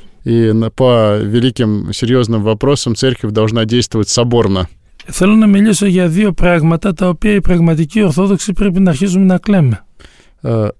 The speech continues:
Speaker 1: на кле-, м.
Speaker 2: Να κλαίμε, to cry.
Speaker 1: Э, я хочу, э, сказать о том, э, о чём, э, действительно православные люди должны плакать.
Speaker 2: Βέβαια, σας μιλάω από την καρδιά μου και δεν μιλάω σαν εκπρόσωπος από κάτι.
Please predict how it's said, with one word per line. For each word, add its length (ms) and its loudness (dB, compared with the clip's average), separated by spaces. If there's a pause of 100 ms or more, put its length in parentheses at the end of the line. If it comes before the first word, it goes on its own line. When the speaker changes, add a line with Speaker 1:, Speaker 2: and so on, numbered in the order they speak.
(120)
Speaker 1:
на 200 -2
кле-, 340 0 (120)
м. 180 -6 (100)
Speaker 2:
Να 140 4
κλαίμε, 440 2
to 160 -4
cry. 180 2
Speaker 1:
Э, 40 0 (280)
я 380 2
хочу, 380 -2 (540)
э, 260 -4
сказать 640 -2
о 320 0 (160)
том, 340 0 (420)
э, 180 -2
о 180 0
чём, 400 0
э, 260 0
действительно 540 -4
православные 580 0
люди 160 0
должны 280 0
плакать. 560 -2 (320)
Speaker 2:
Βέβαια, 440 2 (200)
σας 260 0
μιλάω 240 2
από 80 -4
την 120 -2
καρδιά 400 0
μου 80 4
και 160 -2
δεν 440 2
μιλάω 500 2 (100)
σαν 300 0
εκπρόσωπος 760 0
από 220 -2
κάτι. 440 -4